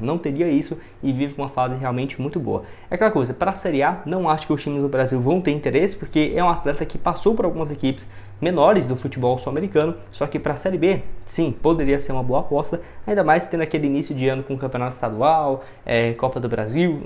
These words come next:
eu acho que poderia sim ser uma opção. Vou deixar aqui então quais clubes ele já jogou, que dá pra ver, ó, antes dessa vida de, dessa ida dele para o futebol peruano, o atacante argentino já tinha passado também pela equipe chamada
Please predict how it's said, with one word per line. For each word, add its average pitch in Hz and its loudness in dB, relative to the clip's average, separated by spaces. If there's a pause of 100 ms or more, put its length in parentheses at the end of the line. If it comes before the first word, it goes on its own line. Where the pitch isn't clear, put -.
eu 120 4
acho 120 0
que 135 -6
poderia 139 4
sim 127 -4
ser - -4
uma 120 -2
opção. 139 -2 (260)
Vou 123 -2
deixar 120 0
aqui - -4
então 127 0 (120)
quais 202 8
clubes 160 2
ele 131 2
já 135 0
jogou, 175 4
que 208 -2
dá 185 4
pra 185 0
ver, 113 2
ó, - -6 (120)
antes 185 0
dessa 151 -2
vida 120 -2
de, 113 -2
dessa 117 -2
ida 120 -2
dele 107 -2 (400)
para 170 8
o - 0
futebol 139 0
peruano, 170 4 (200)
o 131 4
atacante 135 0
argentino 139 -2
já 135 0
tinha 160 -6
passado 143 -2
também 127 -4
pela 143 2
equipe 139 -2
chamada 123 -2